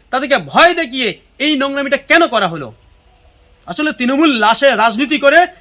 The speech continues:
তৃণমূল লাশের রাজনীতি করতেই অভ্যস্ত, আর পশ্চিমবঙ্গের মা-, মানুষকে বারবার তারা ভুল পথে পরিচালিত করে চলেছে।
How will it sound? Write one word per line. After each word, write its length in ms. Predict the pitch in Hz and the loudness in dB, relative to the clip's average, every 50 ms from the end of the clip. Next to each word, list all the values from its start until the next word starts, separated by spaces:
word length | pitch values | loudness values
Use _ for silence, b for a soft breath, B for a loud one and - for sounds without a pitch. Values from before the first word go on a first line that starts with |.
| b _ | b _
তৃণমূল 280 | - 220 240 277 277 254 | -6 -4 -2 -2 -2 2
লাশের 300 | 226 233 240 - 285 226 | 2 2 4 4 2 2
রাজনীতি 280 | 330 233 - 269 254 240 | 2 2 2 0 -10 -4
করতেই 400 | - 294 294 - - 359 311 285 | -4 -4 -2 0 2 4 4 4
অভ্যস্ত, 420 | 262 196 247 233 - - 254 196 b b b b b | 2 2 -2 -10 -8 -6 -6 -6 b b b b b
আর 80 | - 180 - | -12 -8 -6
পশ্চিমবঙ্গের 380 | 247 247 - 302 277 277 277 | -6 -6 -4 -4 -2 -2 -2
মা-, 180 | 240 240 254 - | -2 -2 -4 -4
মানুষকে 320 | - 240 247 - - 330 349 349 349 - _ | -6 -12 -12 -8 -2 0 0 0 -2 -10 _
বারবার 440 | 175 220 254 269 277 262 285 302 294 | 0 2 2 4 4 2 2 0 2
তারা 160 | 294 285 262 | 0 0 -2
ভুল 180 | 202 220 254 254 | -2 -4 -6 -6
পথে 180 | 262 254 294 | -6 -6 -6
পরিচালিত 340 | - 247 208 196 214 208 202 | -8 -10 -10 -10 -10 -10 -10
করে 200 | 185 180 175 160 | -10 -10 -12 -12
চলেছে। 320 | 147 147 139 127 - 127 | -12 -16 -16 -16 -18 -20